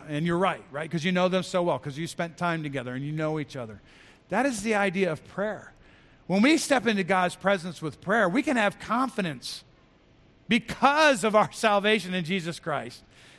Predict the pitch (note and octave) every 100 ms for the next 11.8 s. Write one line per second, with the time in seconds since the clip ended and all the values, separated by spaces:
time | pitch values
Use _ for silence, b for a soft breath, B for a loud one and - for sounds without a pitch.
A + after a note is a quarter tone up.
0 | B E3+ F3+ D#3+ A#3 C#4 E3 D3+ - F3
1 | F#3 F#3+ D4 - D#3 B2+ - - _ b
2 | b b b _ G3+ A#3+ C#4+ B3+ C4 F#3
3 | D#3+ G3 F#3 F#3 F#3+ F#3 F#3 - E3+ D#3
4 | F3+ G#3 D#3 - _ b b b b b
5 | b b _ _ - C#3+ G#3+ G#3 C#4 D#4+
6 | C4 - G#3+ - G3 D3 G3+ G3+ F#3 E3
7 | C3+ - C#3+ A3 A3+ F#3+ A3 G#3+ G#3+ F#3
8 | E3+ F3 A3+ - F3+ E3+ C#4+ - C#4 F#3+
9 | E3+ - B2+ E3+ B3 E3+ C#3 C#3 D#3 D3+
10 | F#3 F#3+ F3 - - G#3 A3+ D#3+ C3+ C3+
11 | C3+ C#3+ C#3+ C#3+ C3+ C#3+ F#3 C#3